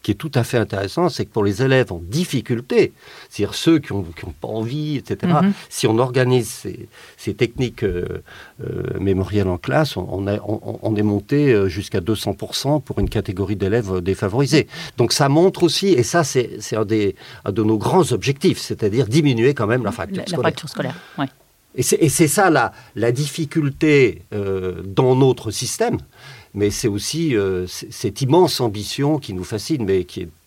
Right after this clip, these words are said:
Speaker 1: compliquée et qui peut parfois être un peu décourageante. <laughs>
Speaker 2: Alors, il y a, vous évoquez souvent des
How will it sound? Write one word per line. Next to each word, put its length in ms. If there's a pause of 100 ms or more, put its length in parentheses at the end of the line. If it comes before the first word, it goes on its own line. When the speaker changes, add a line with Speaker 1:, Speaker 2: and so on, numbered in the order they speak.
Speaker 1:
compliquée 480
et 60
qui 180
peut 160
parfois 460
être 200
un 80
peu 140
décourageante. 560 (400)
<laughs> 840
Speaker 2:
Alors, 140
il 80
y 40
a, 180
vous 200
évoquez 380
souvent 600
des 420